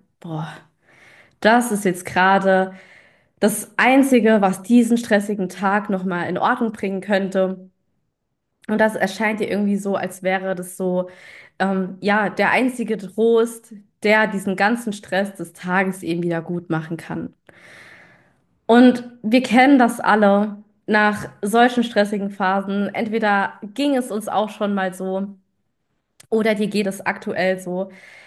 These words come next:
dass du einfach dich fragst, „Ey, woher kommt es, dass ich jetzt so Bock auf diese Schokolade hab? Wie kann ich diesem blöden Heißhunger widerstehen? Denn er macht mir jedes Mal noch mal meinen Abnehmerfolg kaputt.“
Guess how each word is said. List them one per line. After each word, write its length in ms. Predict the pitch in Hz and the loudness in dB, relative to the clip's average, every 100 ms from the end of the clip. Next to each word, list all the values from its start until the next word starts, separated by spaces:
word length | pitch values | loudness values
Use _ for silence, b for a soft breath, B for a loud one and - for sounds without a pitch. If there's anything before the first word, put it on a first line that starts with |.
| B B | B B
dass 220 | 220 220 | 0 2
du 80 | 220 | 2
einfach 360 | 170 202 202 196 | 2 2 -2 -4
dich 200 | 196 - | -6 -4
fragst, 640 | - 196 202 202 - - _ | 0 2 2 -2 -12 -20 _
„Ey, 520 | - 208 214 - - _ | 0 2 2 -2 -10 _
woher 1040 | 190 185 247 254 208 226 208 202 208 202 - _ _ _ _ | -6 2 6 6 6 4 4 4 2 -2 -14 _ _ _ _
kommt 400 | - 233 247 240 | -4 0 0 0
es, 260 | 214 208 208 | -2 -2 -4
dass 180 | 202 | -6
ich 140 | 202 - | -6 -6
jetzt 360 | 214 208 - - | -6 -6 -8 0
so 500 | 240 254 247 233 - | 2 4 2 -2 -4
Bock 400 | 208 214 214 - _ _ - | -2 -2 -6 -16 _ _ -4
auf 180 | 240 202 | -2 -2
diese 200 | 208 208 | -4 -4
Schokolade 640 | 202 202 196 202 208 196 | -6 -2 2 4 4 4
hab? 260 | 185 190 - 185 | 0 -2 -4 2
Wie 360 | 240 262 254 | 4 4 0
kann 320 | - 208 220 | -4 -4 -4
ich 240 | - 220 - B B B B _ - | -6 -10 -14 B B B B _ -2
diesem 380 | 233 233 240 233 | 0 4 2 2
blöden 500 | 208 254 294 285 226 | 4 6 6 4 4
Heißhunger 500 | 240 240 240 220 208 | 4 2 0 0 0
widerstehen? 720 | 208 202 202 - 226 220 214 | 2 0 -2 -4 -2 0 -2
Denn 120 | 208 | -2
er 80 | 202 | -2
macht 300 | 208 208 - | -2 -6 -6
mir 120 | 220 | -6
jedes 640 | 202 190 233 277 285 269 - | -4 -4 0 0 0 -4 -6
Mal 280 | 226 208 208 | -2 0 -2
noch 160 | 202 | -4
mal 120 | 202 196 | -6 -8
meinen 180 | 196 | -8
Abnehmerfolg 800 | - 208 208 202 185 185 - 190 | -4 -4 -2 -2 -2 -6 -4 -6
kaputt.“ 460 | 190 190 - 208 | -6 -10 -4 -4